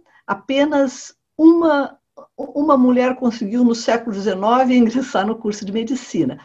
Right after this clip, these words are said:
Mas aqui no Brasil teve uma mulher que conseguiu, uma brasileira, que conseguiu frequentar, no século dezenove, a escola de medicina.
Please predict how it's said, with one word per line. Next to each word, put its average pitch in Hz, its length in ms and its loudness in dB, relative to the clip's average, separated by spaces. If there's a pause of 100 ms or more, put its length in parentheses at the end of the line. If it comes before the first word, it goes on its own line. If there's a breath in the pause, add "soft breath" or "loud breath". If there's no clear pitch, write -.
Mas 269 160 0
aqui 370 180 -2
no 381 80 2
Brasil 302 400 2
teve 302 240 0
uma 269 500 2
mulher 185 380 -2
que - 140 -18
conseguiu, 208 500 -4
uma 180 160 -6
brasileira, 175 480 -2
que 214 140 -12
conseguiu 254 420 -4
frequentar, 247 760 -4 (160 soft breath)
no 240 80 -2
século 202 380 -6
dezenove, 190 600 -6 (320 soft breath)
a - 40 -6
escola 190 380 -4
de 190 100 -6
medicina. 202 720 -8